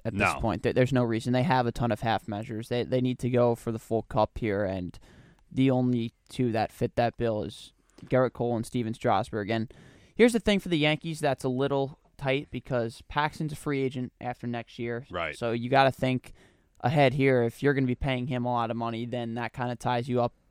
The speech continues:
Speaker 1: in two big contracts for guys who are
Speaker 2: Bodes
Speaker 1: gonna
Speaker 2: well
Speaker 1: be
Speaker 2: for them
Speaker 1: aging.
Speaker 2: because he's probably gonna have a monster year.
Speaker 1: Well, d-, d-,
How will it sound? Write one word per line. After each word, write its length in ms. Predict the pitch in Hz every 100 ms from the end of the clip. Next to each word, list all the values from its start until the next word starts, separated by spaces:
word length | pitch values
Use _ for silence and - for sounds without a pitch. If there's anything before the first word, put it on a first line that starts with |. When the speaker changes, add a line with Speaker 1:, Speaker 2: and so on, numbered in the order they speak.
| -
Speaker 1:
in 380 | 123 110 90 - _ _ _ _ -
two 320 | 151 139 120 -
big 220 | 131 -
contracts 640 | 131 120 120 120 110 -
for 120 | -
guys 380 | 123 120 117 104
who 100 | -
are 40 | 123
Speaker 2:
Bodes 220 | 123 113
Speaker 1:
gonna 100 | 120
Speaker 2:
well 80 | 120
Speaker 1:
be 60 |
Speaker 2:
for 60 | 120
them 100 | 110
Speaker 1:
aging. 60 | 101
Speaker 2:
because 140 | 95
he's 120 | 98
probably 240 | - 107 101
gonna 100 | 98
have 80 |
a 40 | 87
monster 340 | 92 90 87
year. 240 | 78 71 - _ _ _ _ _ _ _ _ _
Speaker 1:
Well, 160 | 135 131
d-, 200 | 110 120
d-, 160 | -